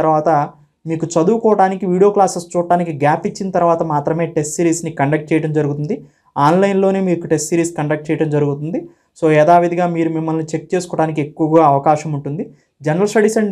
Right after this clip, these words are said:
mental ability అనేది అందరికీ కామన్గా ఉండే పేపర్ కాబట్టి, so, దీంట్లో స్కోర్ చేయటం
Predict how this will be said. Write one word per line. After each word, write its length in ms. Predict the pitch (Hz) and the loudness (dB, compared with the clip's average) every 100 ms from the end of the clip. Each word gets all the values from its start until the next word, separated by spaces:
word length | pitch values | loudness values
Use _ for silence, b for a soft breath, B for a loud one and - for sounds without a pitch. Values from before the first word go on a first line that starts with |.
| 175 | -2
mental 220 | 165 196 | 0 2
ability 300 | 190 190 185 185 | 2 0 0 0
అనేది 240 | 170 170 170 165 - 139 | 2 0 0 -2 -6 -4
అందరికీ 320 | 156 170 185 175 | 0 0 -2 0
కామన్గా 360 | 147 165 175 175 | 0 0 2 2
ఉండే 140 | 170 165 | 2 0
పేపర్ 260 | 160 143 147 147 | 2 0 0 0
కాబట్టి, 340 | 143 143 156 139 139 b b _ | 0 0 -2 -2 -6 b b _
so, 60 | 160 151 | -2 0
దీంట్లో 280 | 175 180 180 180 | 0 2 0 0
స్కోర్ 280 | - 185 185 | 0 0 2
చేయటం 320 | 190 175 180 | 0 0 0